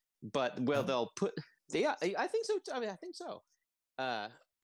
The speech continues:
Speaker 1: <clears throat> you hear about the stars all the time, though. Uh, but they, they would put their handprints and their footprints, and they'll kinda sign into, like, cement. And, and, uh, yeah, he was a pioneer. He was excellent. The last thing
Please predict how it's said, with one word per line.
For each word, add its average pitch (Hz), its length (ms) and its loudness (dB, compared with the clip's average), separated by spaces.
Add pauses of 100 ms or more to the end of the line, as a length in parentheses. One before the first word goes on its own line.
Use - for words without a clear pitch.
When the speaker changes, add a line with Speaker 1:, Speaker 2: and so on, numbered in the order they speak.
(100)
Speaker 1:
<clears throat> 202 300 -8
you 196 100 -10
hear 311 140 -6
about 233 180 -4
the 180 60 -12
stars 170 340 -2
all 139 140 -4
the 113 60 -14
time, 120 300 -10
though. 90 160 -16 (580)
Uh, 104 280 0
but 139 140 -6
they, 151 240 -2 (140)
they 160 120 2
would 160 320 -2 (120)
put 208 180 -2
their 214 160 2
handprints 180 800 -4
and 160 80 -4
their 143 100 0
footprints, 160 520 -4
and 151 80 -4
they'll 127 220 0
kinda 135 160 -2
sign 143 380 -2
into, 139 300 -4
like, 120 220 -2
cement. 117 520 -4 (600)
And, 117 280 -2
and, 113 400 -2
uh, 110 360 2
yeah, 156 180 -4 (100)
he 160 140 -4
was 135 100 -6
a 123 60 -6
pioneer. 151 680 -4
He 139 200 -8
was 120 240 -6
excellent. 175 420 -2 (320)
The 135 80 0
last 247 260 2
thing 285 160 -6